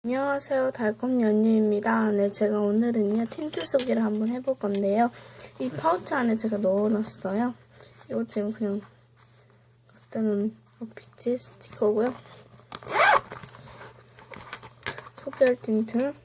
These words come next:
짜잔. 더페이스샵 러블리 믹스 아쿠아 틴트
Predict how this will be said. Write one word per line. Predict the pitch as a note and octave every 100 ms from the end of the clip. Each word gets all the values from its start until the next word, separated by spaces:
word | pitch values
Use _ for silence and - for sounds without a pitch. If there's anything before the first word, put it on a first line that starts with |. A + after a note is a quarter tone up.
| -
짜잔. | - C#4 B3+ B3+ C4 C4 - - - - - - - _ - - - - - - _ _ _ _ _ _ _ _ _ - - _ _ _ _ _ _ _ -
더페이스샵 | A3+ - A#3 A#3+ - A3+ A#3 B3+
러블리 | G#3+ G3+ A3+ A3 A#3+
믹스 | A#3 G#3+ - -
아쿠아 | G#3 - - A3 A3
틴트 | - A3 A3 A3 - C#4+